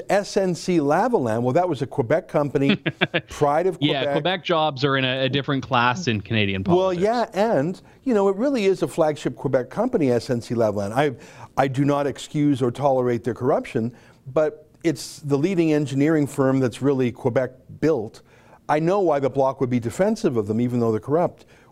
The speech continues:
Speaker 1: We, they don't even, you know, we is the, the word yes, and for oui, oui, mais oui, monsieur. They don't know what this we charity is all about in Quebec. I-, it's just a bunch of Anglo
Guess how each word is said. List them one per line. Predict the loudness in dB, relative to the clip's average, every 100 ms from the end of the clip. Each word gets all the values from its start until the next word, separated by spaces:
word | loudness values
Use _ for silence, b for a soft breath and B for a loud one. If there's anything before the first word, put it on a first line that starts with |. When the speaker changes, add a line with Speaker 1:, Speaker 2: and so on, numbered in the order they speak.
| -10
Speaker 1:
We, | -6 -2 0 0 -2 -4 -8 -12 b b b 0
they | 2
don't | 2
even, | 2 2 0 0
you | 0 2
know, | 2
we | 0 0 2
is | 0 0
the, | 0 0 0
the | 0
word | 2 0 0 -8
yes, | -2 0 0 -2 -6
and | -4
for | -4
oui, | 0 0
oui, | 0 0
mais | 2 2
oui, | 0 -2
monsieur. | 0 0 0 -2 -2 B B 0
They | 2
don't | 2
know | 0 0
what | 0
this | 0 -2
we | -2 -2 -4
charity | -2 2 2 0
is | -2
all | 0 0
about | 2 0 0
in | -2
Quebec. | -2 0 -2 -6 B B B -2
I-, |
it's | 0 0 0
just | 0 0
a | 0
bunch | -2 -2
of | -2
Anglo | 0 0 2 2 2 2 -2